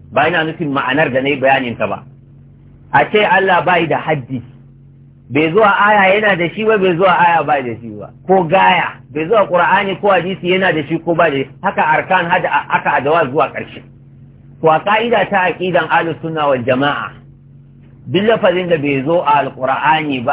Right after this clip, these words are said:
aka tabbatar da shi ba ko a hadisi, ko hadisi bai kore ba, Qur'ani bai kore ba, to ba a son ka sa shi a cikin bayani da kake na aqida, sai kai shiru kawai. In kuma wani ya zo maka da shi,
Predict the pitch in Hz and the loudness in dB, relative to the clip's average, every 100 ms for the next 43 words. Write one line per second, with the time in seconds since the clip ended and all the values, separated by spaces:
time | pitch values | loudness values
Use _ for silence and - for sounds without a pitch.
0 | 139 156 135 139 135 147 151 147 131 - | 0 0 -2 -2 2 0 0 -2 -4 -6
1 | 120 120 117 117 156 135 123 113 131 117 | -2 0 0 0 -2 0 -2 -2 -2 -4
2 | - - - - - - - - 208 196 | -12 -20 -20 -20 -20 -20 -4 2 4 4
3 | 156 180 180 165 143 131 175 170 151 151 | 0 -4 -4 -2 -2 -2 0 0 0 0
4 | 139 139 151 165 143 131 123 151 143 123 | 0 2 2 -2 -2 -4 -2 0 0 0
5 | 113 104 - - - - - - - - | 0 -2 -8 -20 -20 -20 -20 -20 -20 -4
6 | 143 123 156 180 190 175 151 - 175 156 | -2 0 2 2 0 0 0 0 -4 -2
7 | 139 120 175 160 139 160 - 131 - 156 | -6 -4 -2 -2 -2 -8 -6 -8 -4 -6
8 | - 175 170 160 - - - - 120 110 | -2 -2 0 -6 -16 -20 -20 -20 -4 2
9 | 143 165 165 190 196 185 156 143 156 143 | 6 6 4 2 0 -4 -4 -2 -4 -4
10 | 147 135 135 127 120 104 - - - - | -4 -4 -4 -6 -8 -12 -14 -20 -20 -20
11 | - 196 190 170 143 160 165 - 147 - | -4 -4 -2 -4 -2 -2 -2 -2 -4 -4
12 | - - - - - - - - - - | -16 -20 -20 -20 -20 -20 -20 -20 -20 -20
13 | - - - - - - 220 240 247 247 | -20 -20 -20 -20 -18 -2 0 2 2 4
14 | 247 240 240 240 233 240 240 196 196 156 | 6 6 6 4 6 4 4 2 0 0
15 | - 165 | -2 -8